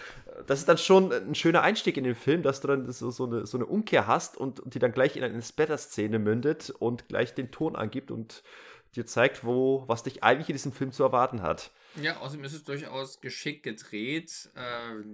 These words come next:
Speaker 2: die, die Drehorte auch für diese Szene dürften begrenzt gewesen sein, aber man macht das ganz geschickt, dass tatsächlich irgendwie man das Gefühl bekommt, in der Wildnis zu sein.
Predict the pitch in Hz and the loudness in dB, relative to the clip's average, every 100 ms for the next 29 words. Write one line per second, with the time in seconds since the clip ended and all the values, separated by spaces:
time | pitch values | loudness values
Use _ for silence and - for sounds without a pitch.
0 | 98 107 101 92 - 98 95 - 101 107 | -14 -10 -10 -12 -10 -10 -10 -12 -2 -2
1 | 151 135 135 113 117 110 123 156 - - | -2 -4 -6 -6 -8 -6 -4 -4 -6 -8
2 | 120 117 113 113 113 - 113 107 104 - | -8 -8 -6 -6 -8 -10 -12 -10 -12 -10
3 | 107 117 151 - 127 107 104 104 110 101 | -6 -4 -6 -8 -10 -6 -8 -6 -6 -6
4 | 95 110 139 127 123 123 139 - 123 131 | -6 -6 -6 -8 -8 -8 -8 -8 -8 -8
5 | 135 - 160 156 143 131 - 123 143 117 | -8 -6 -6 -6 -8 -8 -6 -4 -4 -6
6 | 117 110 117 104 107 107 107 104 104 107 | -10 -8 -8 -8 -8 -6 -6 -6 -8 -10
7 | - 104 - 113 110 107 107 113 107 98 | -12 -16 -12 -12 -12 -12 -12 -10 -10 -12
8 | 95 104 120 113 104 - 110 98 95 95 | -8 -8 -8 -10 -10 -10 -12 -10 -10 -8
9 | 110 143 143 | -6 -6 -6